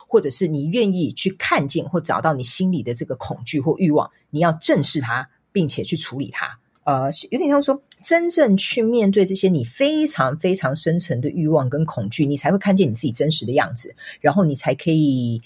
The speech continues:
呃，进而去调整，找回你自己这个生命的这个控制权。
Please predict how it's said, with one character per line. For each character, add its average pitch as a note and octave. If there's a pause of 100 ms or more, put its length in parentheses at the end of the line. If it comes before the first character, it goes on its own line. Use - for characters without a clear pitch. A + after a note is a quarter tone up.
(200)
呃， C3
进 A3+
而 D3+
去 F#3+
调 B2
整， A2
找 A2
回 C3
你 A#2+
自 C3+
己 A2+
这 -
个 -
生 A3
命 G3
的 B2
这 C3+
个 A#2
控 B2
制 B2+
权。 -